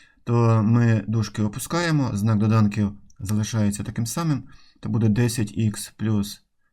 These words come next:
п'ять ікс і плюс двадцять. І це дорівнює.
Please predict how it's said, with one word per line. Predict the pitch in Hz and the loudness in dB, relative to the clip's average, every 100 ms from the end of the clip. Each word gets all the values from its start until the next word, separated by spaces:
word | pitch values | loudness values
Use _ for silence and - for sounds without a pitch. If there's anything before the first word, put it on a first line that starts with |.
| _ | _
п'ять | - 101 98 - | -4 -2 -2 -2
ікс | 135 156 - - _ _ _ _ _ _ _ _ _ _ _ _ | -4 -4 -6 -16 _ _ _ _ _ _ _ _ _ _ _ _
і | 101 | -12
плюс | 101 117 143 | -6 -4 -2
двадцять. | 98 95 95 - 107 - _ _ _ _ _ _ _ _ _ _ _ _ | -2 -4 -6 -10 -14 -16 _ _ _ _ _ _ _ _ _ _ _ _
І | 104 104 | -2 0
це | 135 | 0
дорівнює. | 135 104 92 90 | 0 0 -2 -6